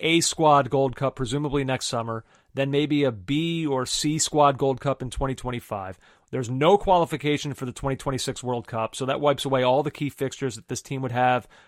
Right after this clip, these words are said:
growing together against, you know, at Canada, at the Azteca, Costa Rica, like, those, the brutal away days in Honduras and El Salvador. There's none of that. It's all gone. Um,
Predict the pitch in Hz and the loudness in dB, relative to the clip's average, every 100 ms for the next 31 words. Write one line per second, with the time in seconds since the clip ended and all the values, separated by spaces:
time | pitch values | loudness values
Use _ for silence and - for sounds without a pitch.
0 | _ 131 135 135 127 131 127 127 120 120 | _ 0 0 2 0 0 2 0 -2 -4
1 | 110 - 151 117 107 - - - 147 147 | -6 -10 -8 -8 -8 -12 -14 -4 -2 -2
2 | - 139 135 120 107 98 - 131 143 143 | -4 -2 -2 0 -2 -2 -2 -2 2 2
3 | 131 - 139 131 113 95 - 143 - 139 | 0 -2 -2 -2 -4 -4 -2 -2 -2 -4
4 | 143 135 123 117 127 175 185 - - - | -2 -2 -2 -4 -2 -4 -4 -12 -20 -8
5 | 127 135 165 170 147 143 151 147 143 131 | -2 2 4 6 6 6 4 4 4 2
6 | 117 131 123 135 139 127 135 127 117 139 | -2 -2 2 4 4 2 0 -2 0 2
7 | 135 123 113 104 127 135 131 156 165 131 | 2 0 -6 -8 -4 -4 0 2 4 2
8 | 95 - - 147 147 123 92 - _ - | 0 -8 2 2 2 -2 -4 -10 _ -20
9 | - _ 143 127 120 | -20 _ 0 0 0